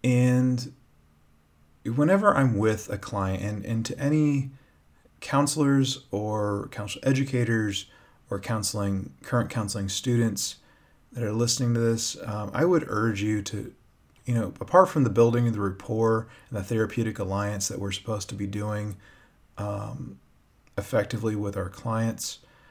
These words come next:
um, I would encourage you to try and find ways that you can connect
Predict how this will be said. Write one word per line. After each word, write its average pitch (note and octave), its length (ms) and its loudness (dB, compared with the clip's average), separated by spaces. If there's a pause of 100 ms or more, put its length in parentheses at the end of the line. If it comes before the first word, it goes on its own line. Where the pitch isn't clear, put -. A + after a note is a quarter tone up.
(240)
um, A2 300 -2 (720)
I C#3 60 2
would D#3 180 6
encourage A#2+ 340 2
you A2 100 0
to G2+ 40 -4
try C#3+ 240 -4
and D3 320 -2 (160)
find A2+ 640 0
ways G#2 500 0
that G2 140 -2
you A2+ 240 -2
can A2+ 260 -4
connect G2 800 -2